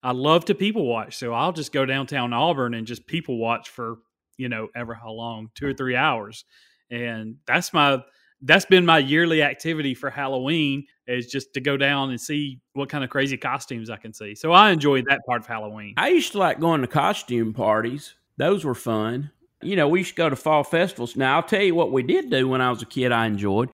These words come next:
Speaker 2: My mother's from Perry County, Alabama, which is, uh, if you think where I live now is the middle of nowhere,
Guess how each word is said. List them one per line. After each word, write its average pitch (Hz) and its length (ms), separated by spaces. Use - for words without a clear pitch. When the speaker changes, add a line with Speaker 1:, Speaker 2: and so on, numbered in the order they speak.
Speaker 2:
My 160 140
mother's 170 520
from 110 220
Perry 170 300
County, 101 340
Alabama, - 460
which 131 340
is, 110 320
uh, 107 400
if 120 180
you 190 140
think 180 280
where 151 120
I 151 80
live 143 240
now 139 520
is 123 160
the 127 60
middle 123 220
of 117 80
nowhere, 113 560